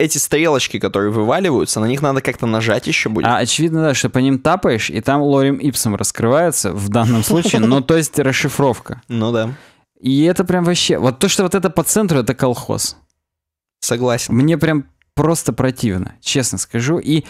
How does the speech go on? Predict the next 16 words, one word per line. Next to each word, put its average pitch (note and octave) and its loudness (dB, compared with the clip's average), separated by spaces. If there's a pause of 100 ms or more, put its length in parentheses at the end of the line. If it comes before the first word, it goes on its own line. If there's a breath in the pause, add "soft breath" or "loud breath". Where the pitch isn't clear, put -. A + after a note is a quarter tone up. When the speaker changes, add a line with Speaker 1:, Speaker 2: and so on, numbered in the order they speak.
(160 loud breath)
Speaker 2:
опять F3 2
же, B2+ -2
если F3 2
их E3+ -2
все - 2
раскрыть, F#3+ 0
то D#3+ 2
это C#3+ 0
ничем F#3 0
не E3+ 2
отличается C#3+ 0
от - -4
нашего D3 0
initial D3 0
варианта G#2+ 0
первоначального. A2 -2